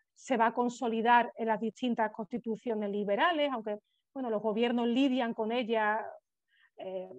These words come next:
mal, ¿no? Pero, em, van a, van a surgir cada vez más periódicos y no van a ser solo periódicos de Madrid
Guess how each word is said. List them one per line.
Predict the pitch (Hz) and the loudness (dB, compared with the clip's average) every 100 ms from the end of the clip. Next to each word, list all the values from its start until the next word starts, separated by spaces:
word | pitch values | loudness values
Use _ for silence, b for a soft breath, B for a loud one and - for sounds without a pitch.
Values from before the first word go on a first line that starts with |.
| - | -2
mal, | 233 269 269 277 294 | 2 4 4 2 -4
¿no? | 262 - b b b _ | -10 -12 b b b _
Pero, | 285 302 330 339 - | 8 10 10 6 4
em, | 262 254 240 233 233 233 226 240 - _ _ _ - | 2 2 2 2 2 0 -2 -4 -10 _ _ _ -6
van | 247 277 | 0 2
a, | 294 - - | 2 -2 -10
van | 233 262 | -4 -2
a | 294 | 0
surgir | - 285 220 311 370 - b b | 2 2 4 4 4 0 b b
cada | - 233 | 0 2
vez | 240 247 | 2 2
más | 262 | 0
periódicos | 262 262 277 302 320 320 320 | -2 0 2 2 2 0 2
y | 294 | 2
no | 277 | 2
van | 294 285 | 0 -2
a | |
ser | 269 254 | -2 -6
solo | 240 262 247 | -4 -4 -4
periódicos | 240 226 226 208 | -2 -2 -2 -6
de | 208 | -4
Madrid | 202 226 302 | -2 0 0